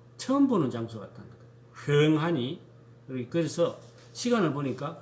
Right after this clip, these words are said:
열 시 반이 됐다는 거예요. 그래서 자기가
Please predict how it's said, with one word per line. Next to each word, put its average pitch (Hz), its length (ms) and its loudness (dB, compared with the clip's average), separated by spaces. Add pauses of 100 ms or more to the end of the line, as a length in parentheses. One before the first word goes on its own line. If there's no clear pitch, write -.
열 151 200 2
시 247 240 -2
반이 160 260 0
됐다는 123 500 -2
거예요. 87 200 -16 (920)
그래서 196 440 -2
자기가 165 720 -2